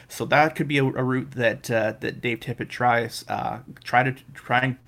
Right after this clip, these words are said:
to perhaps find a little bit more balance for those top two lines. But he certainly has something going, or did have something going with, um, with Nugent-Hopkins, Draisaitl, and, and Kailer Yamamoto. So,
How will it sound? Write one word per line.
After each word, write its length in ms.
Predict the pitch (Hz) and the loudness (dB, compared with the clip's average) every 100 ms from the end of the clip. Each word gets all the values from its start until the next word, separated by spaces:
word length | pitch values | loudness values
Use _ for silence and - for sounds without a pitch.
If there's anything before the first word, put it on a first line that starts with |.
| - - | -20 -6
to 160 | 135 | -4
perhaps 440 | 120 113 127 151 - | -4 -2 2 2 0
find 220 | 131 117 | -2 -2
a 40 | |
little 160 | 117 117 | -4 -6
bit 120 | 107 | -4
more 140 | 120 | -4
balance 340 | 113 117 107 - | -4 -4 -4 -6
for 100 | 117 | -8
those 160 | 113 | -8
top 260 | - 107 - | 0 0 0
two 120 | 120 | -6
lines. 380 | 110 107 98 - - - - - | -4 -4 -6 -12 -18 -20 -20 -16
But 500 | 113 131 123 - - - | 4 6 6 4 -12 -18
he 260 | 123 123 | -8 -8
certainly 380 | 117 - 156 156 | -4 -2 0 2
has 220 | 139 135 | 4 4
something 540 | - 131 127 120 107 120 | 2 -2 -2 -4 -6 -6
going, 480 | 120 123 120 120 - | -4 -4 -6 -10 -10
or 120 | 117 | -12
did 220 | 131 143 | -4 -2
have 140 | 139 117 | 0 -2
something 320 | 123 - 110 | -4 -8 -8
going 320 | 113 113 113 | -8 -8 -8
with, 240 | 120 - 110 | -12 -12 -8
um, 340 | 110 110 110 - _ _ _ _ - - | -6 -6 -12 -20 _ _ _ _ -12 -10
with 240 | 120 123 | -10 -4
Nugent-Hopkins, 840 | 135 131 123 120 123 117 117 107 - - - - | -2 -2 0 0 0 -6 -8 -12 -18 -20 -20 -6
Draisaitl, 680 | 131 120 117 120 113 110 95 | 2 4 4 4 4 2 0
and, 380 | 110 110 110 - | -2 -4 -8 -10
and 260 | 117 113 113 | -8 -8 -2
Kailer 260 | 113 113 | 0 0
Yamamoto. 640 | 113 107 107 120 139 120 117 | -2 -4 -4 -2 0 -2 -2
So, 460 | - 113 107 - | -2 0 -2 -8